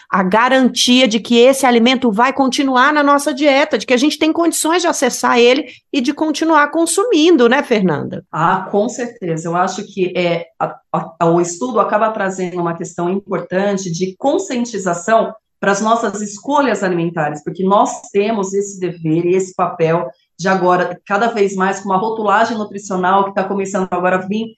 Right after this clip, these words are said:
Speaker 2: de uma forma muito mais clara pra conscientizar a população, pra ter escolhas mais saudáveis. E também, naturalmente, cobrar esse poder público pra nos auxiliar nesse processo, pra garantir aí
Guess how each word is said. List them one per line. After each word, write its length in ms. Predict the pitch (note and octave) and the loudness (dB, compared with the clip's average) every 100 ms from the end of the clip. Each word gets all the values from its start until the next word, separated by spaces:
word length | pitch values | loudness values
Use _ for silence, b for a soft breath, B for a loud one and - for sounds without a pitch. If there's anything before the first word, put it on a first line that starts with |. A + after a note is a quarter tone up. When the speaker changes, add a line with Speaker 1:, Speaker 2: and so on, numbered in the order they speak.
| _ | _
Speaker 2:
de 80 | - | -4
uma 140 | G3 G3+ | -2 0
forma 260 | G3+ G3 | 2 2
muito 460 | G3+ A3 B3 B3 G#3+ | 2 2 0 -2 -4
mais 260 | F#3+ F#3 - | -4 -4 -4
clara 360 | F#3 F#3 F#3 | -2 0 -2
pra 260 | - G3 F#3+ | -4 -6 -6
conscientizar 920 | - D#4 F4 - A#3+ A#3 G#3+ E3 G3+ | -4 -4 -4 -6 -6 -6 -6 0 2
a 100 | G#3 | 2
população, 580 | G3 G3 F3+ F3 A3 G#3+ | -2 -2 -2 -2 -4 -2
pra 200 | - A3 | -2 -2
ter 180 | C#4 C4+ | -6 -8
escolhas 760 | B3 - - B3+ B3+ A3 G3 | -10 -10 -2 0 2 0 0
mais 320 | G3 F#3+ F#3+ | 0 0 -2
saudáveis. 540 | F#3 F3 E3+ D#3 D3+ D#3 _ _ | -2 -2 0 0 -2 -6 _ _
E 80 | A3 | -10
também, 300 | A3 C4+ A3+ | -2 0 2
naturalmente, 640 | A3+ A#3 A3+ A#3 G#3 G#3+ - | 2 2 4 2 0 -6 -6
cobrar 540 | C4 G3+ G#3+ A#3 G#3 | -4 2 2 2 0
esse 240 | A#3 A3+ - | -2 -8 -8
poder 340 | G3+ F#3 F#3 | -2 -2 -2
público 380 | A3+ F#3+ F#3+ F#3+ | -4 -2 -4 -2
pra 160 | G#3 G#3 | 0 2
nos 240 | A#3+ D#4 | 2 0
auxiliar 560 | C4+ D4+ A#3+ G#3+ G3+ G3 | -2 -2 -4 0 0 0
nesse 360 | F#3+ G3 F#3+ | -2 -4 -4
processo, 580 | F#3+ F3+ - F#3+ G#3 G#3+ _ _ - | -6 -6 -2 0 0 -4 _ _ -4
pra 140 | F#3+ | -2
garantir 600 | F#3+ G#3 G#3+ G#3+ - G3+ | 0 0 0 -2 -4 -4
aí 320 | F3+ F#3+ F#3+ | -2 -4 -8